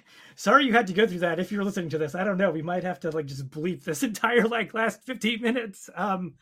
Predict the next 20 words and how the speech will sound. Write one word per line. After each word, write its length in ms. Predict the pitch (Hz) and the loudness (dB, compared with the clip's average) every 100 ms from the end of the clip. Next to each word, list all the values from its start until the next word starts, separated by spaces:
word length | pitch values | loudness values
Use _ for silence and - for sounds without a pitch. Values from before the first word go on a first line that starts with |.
| _ - - - - _ - | _ -20 -20 -20 -20 _ -2
yeah, 340 | 294 240 175 202 | 2 4 2 0
I 80 | 254 | 0
don't 100 | 254 | 2
know. 200 | 202 135 | 0 -2
So, 500 | - 208 190 170 135 - _ _ _ 285 | 0 2 2 -2 -6 -20 _ _ _ -8
and, 140 | 311 311 | -6 0
and 100 | 277 | 2
that's 200 | 330 330 | 2 4
something 280 | 311 262 254 | 2 2 0
I 120 | 220 | -2
feel 320 | - 214 247 | -2 0 2
like 240 | 233 202 170 | 2 0 -2
that's, 260 | 196 - | -6 -4
like, 160 | 190 151 | -4 -4
leaving 360 | 180 202 208 | -2 -2 0
the 100 | 180 | -2
legacy 420 | 175 180 190 196 175 | -2 -2 -4 -4 -6
of 80 | |
someone 560 | 139 160 165 170 160 143 | -4 -4 -2 -2 -2 -6
who's 440 | 135 190 147 135 | -6 -6 -6 -10